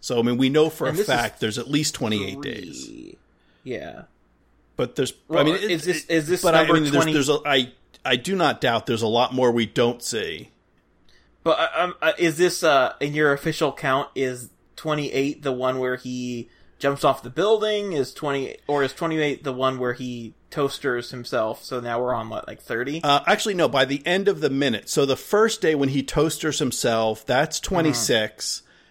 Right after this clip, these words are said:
Speaker 1: Then the truck hits, he's twenty-seven. He jumps off the top of the building, that's twenty-eight. And I'm assuming,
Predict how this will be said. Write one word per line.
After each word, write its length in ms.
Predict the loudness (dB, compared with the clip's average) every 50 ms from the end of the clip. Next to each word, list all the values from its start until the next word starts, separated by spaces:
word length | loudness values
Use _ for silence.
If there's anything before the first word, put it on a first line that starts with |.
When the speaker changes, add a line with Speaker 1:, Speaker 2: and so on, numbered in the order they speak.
| _ _ -2
Speaker 1:
Then 260 | 0 2 4 4 4
the 80 | 2
truck 380 | 2 0 0 2 2 2 2 0
hits, 400 | -2 0 2 2 2 2 -2 -6
he's 180 | -4 -4 -4 -4
twenty-seven. 800 | -4 0 2 2 2 2 0 2 2 2 2 2 2 0 0 -2
He 100 | -2 -2
jumps 360 | 0 2 2 2 2 2 2
off 200 | 0 0 0 -2
the 80 | -4 -6
top 300 | -4 -2 -2 -2 -2 0
of 60 | 0
the 80 | -2 -2
building, 720 | -2 0 2 2 4 2 0 -2 -4 -8 -8 -10 -12 -14 -18 _ _ _ _ _ _ -4
that's 380 | 0 0 0 0 0 -4 -8
twenty-eight. 520 | -4 -2 0 2 2 4 4 2 2 2 0
And 100 | -2 0
I'm 80 | 0
assuming, 840 | 0 0 0 0 2 2 2 2 2 0 0 0 -2 -4 -6 -8